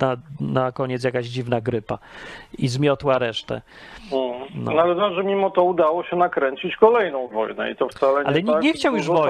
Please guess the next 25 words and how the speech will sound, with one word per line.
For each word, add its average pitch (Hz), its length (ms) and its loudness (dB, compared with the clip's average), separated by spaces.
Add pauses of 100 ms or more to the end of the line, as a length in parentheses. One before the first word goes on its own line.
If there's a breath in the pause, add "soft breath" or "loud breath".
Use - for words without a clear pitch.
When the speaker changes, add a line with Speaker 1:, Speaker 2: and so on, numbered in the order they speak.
Speaker 1:
wojny, 110 180 -2
Speaker 2:
minęło. 117 220 -6
Speaker 1:
bo 151 100 6
ludzie 208 240 -4
się 220 120 -6
w-, 185 220 -8
dopiero 240 360 4
wtedy, 208 500 4
jak 185 240 2
już 190 140 -8
było, 196 580 2
jak 180 200 4
już 190 140 -6
zobaczyli, 196 560 0 (140)
jaką 214 240 8
masakrę 190 640 4
zrobiła 139 680 0
ich 139 200 -6 (160)
ideologia 147 680 2
i 135 80 0
podejście, 135 540 0 (560 loud breath)
y, 165 320 4 (360)
zapanował 190 600 4
totalny 202 500 4
pacyfizm. 220 760 0